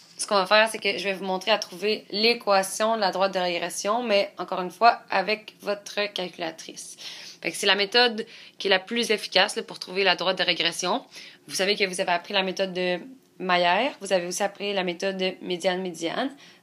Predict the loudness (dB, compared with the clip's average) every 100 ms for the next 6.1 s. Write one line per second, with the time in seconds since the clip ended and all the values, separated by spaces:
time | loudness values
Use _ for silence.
0 | -4 -2 0 0 0 0 -2 0 -2 -2
1 | -6 -6 -6 -6 -6 -8 -10 -8 -6 -6
2 | -6 -6 -6 -6 -2 -2 -2 -10 -8 -6
3 | -6 -8 -8 -6 -4 -4 -6 -6 -2 0
4 | 0 -4 _ -12 -10 -12 -16 -18 -16 -14
5 | -14 -16 -18 -20 _ -20 -20 -8 -2 2